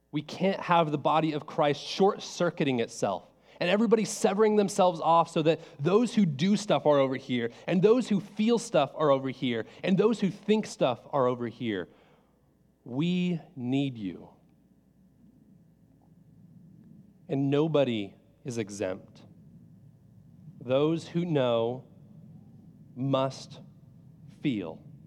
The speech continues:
Feel is a little bit of the wrong word, but we'll get there in just a minute. Those who think feel. Those who feel do. Those who do think. Those who think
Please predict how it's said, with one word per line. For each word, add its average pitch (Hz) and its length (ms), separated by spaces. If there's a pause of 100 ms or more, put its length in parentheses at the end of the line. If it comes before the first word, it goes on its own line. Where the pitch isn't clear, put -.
(800)
Feel 113 200
is 101 160
a 113 60
little 110 200
bit 101 140
of 107 140
the 98 80
wrong 92 240
word, 90 200
but 104 60
we'll 107 120
get 101 180
there 92 100
in 87 100
just - 180
a 80 40
minute. 90 220 (1400)
Those 143 400
who 160 120
think 127 380 (220)
feel. 92 400 (380)
Those 123 360
who 120 140 (160)
feel 98 420 (440)
do. 90 360 (680)
Those 170 320
who 208 120
do 190 380
think. - 600 (1000)
Those 202 460 (240)
who 202 160
think 190 600